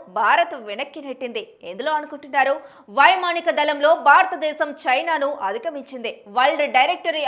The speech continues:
of Modern Military Aircraft తాజా నివేదికలో ఈ విషయాన్ని వెల్లడించింది. ఈ నివేదిక ప్రకారం భారతదేశం ఇప్పుడు యునైటెడ్ స్టేట్స్, రష్యా తర్వాత ప్రపంచంలో మూడవ అత్యంత శక్తివంతమైన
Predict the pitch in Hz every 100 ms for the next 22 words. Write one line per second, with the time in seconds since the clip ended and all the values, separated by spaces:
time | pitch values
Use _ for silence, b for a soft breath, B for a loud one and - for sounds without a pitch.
0 | 262 285 - B B 233 311 370 370 349
1 | 285 262 269 339 302 240 294 330 302 294
2 | - 302 247 269 294 294 240 240 349 349
3 | - 277 277 240 220 226 320 302 262 208
4 | 190 180 - 196 - b b 220 233 240
5 | 269 269 269 - 220 240 240 370 349 233
6 | 381 381 349 320 320 285 277 285 320 294
7 | 285 330 330 320 277 - 294 285 294 -
8 | _ - 240 285 415 370 359 302 285 277
9 | 339 349 247 294 359 349 294 311 330 285
10 | 311 294 247 247 349 320 302 285 285 285
11 | 339 302 294 269 262